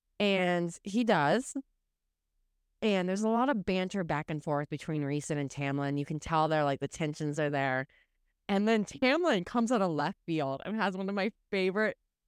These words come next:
quotes. And, like, I remember reading this and I just stopped dead. I was like,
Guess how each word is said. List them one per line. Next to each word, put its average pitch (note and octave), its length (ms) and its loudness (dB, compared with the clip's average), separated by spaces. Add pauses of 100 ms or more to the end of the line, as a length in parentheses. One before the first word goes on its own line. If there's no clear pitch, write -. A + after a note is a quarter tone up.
(160)
quotes. - 540 -4 (680)
And, A3+ 160 0
like, A3+ 200 2
I G#3+ 120 4
remember C#4+ 320 2
reading G3+ 300 -2
this A#3+ 180 2
and G#3+ 80 0
I F#3 80 4
just F3+ 180 -4
stopped F3+ 280 0
dead. D3 220 0
I D#3 80 -2
was E3 140 -4
like, D#3 200 -4